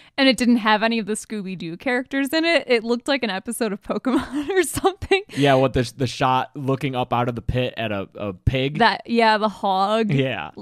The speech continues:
Speaker 1: Which looks like an evolved Pokemon or
Speaker 2: <laughs> It
Speaker 1: something.
Speaker 2: does.
Speaker 1: But this was apparently animated overseas in Japan, so.
Speaker 2: It was fine. I just get, I, you know what? I get sick of how much Shaggy and Scooby need to eat.
Speaker 1: It's a problem.
Speaker 2: It's
Speaker 1: I
Speaker 2: a
Speaker 1: was getting very aggravated and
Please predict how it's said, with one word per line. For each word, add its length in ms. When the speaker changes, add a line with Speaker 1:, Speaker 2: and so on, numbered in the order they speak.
Speaker 1:
Which 280
looks 320
like 240
an 60
evolved 520
Pokemon 640
or 60
Speaker 2:
<laughs> 0
It 80
Speaker 1:
something. 460
Speaker 2:
does. 60
Speaker 1:
But 280
this 200
was 140
apparently 560
animated 600
overseas 680
in 260
Japan, 640
so. 460
Speaker 2:
It 80
was 120
fine. 240
I 100
just 220
get, 180
I, 100
you 200
know 140
what? 240
I 60
get 200
sick 420
of 140
how 240
much 400
Shaggy 340
and 80
Scooby 320
need 200
to 80
eat. 320
Speaker 1:
It's 380
a 60
problem. 560
Speaker 2:
It's 80
Speaker 1:
I 80
Speaker 2:
a 40
Speaker 1:
was 180
getting 360
very 320
aggravated 840
and 220